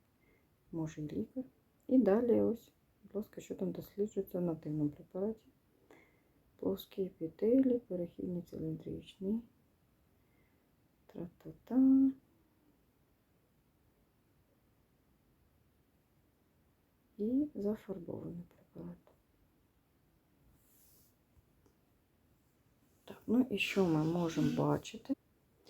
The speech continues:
Е, серед округлих клітин можуть бути як,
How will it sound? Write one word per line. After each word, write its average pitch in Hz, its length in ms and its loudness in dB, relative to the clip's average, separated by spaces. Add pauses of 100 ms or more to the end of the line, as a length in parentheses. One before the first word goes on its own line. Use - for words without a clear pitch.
(400)
Е, 170 240 -2
серед 196 340 4
округлих 180 440 2
клітин 165 440 0
можуть 160 440 -4
бути 151 360 -6
як, 156 560 -4